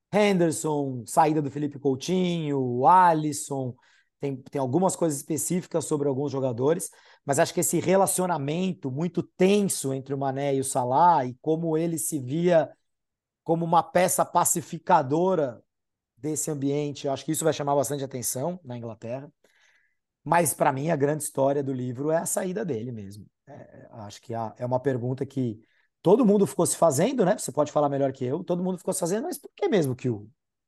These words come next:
que o Bob Firmino tá indo embora, né? Foram, é, despedidas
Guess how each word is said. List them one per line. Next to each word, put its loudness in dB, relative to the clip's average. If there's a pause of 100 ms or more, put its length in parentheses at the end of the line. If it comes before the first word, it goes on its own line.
(320)
que -2
o 2
Bob 4
Firmino -2
tá 2
indo -2
embora, 2
né? -6
Foram, 2 (420)
é, 0
despedidas 2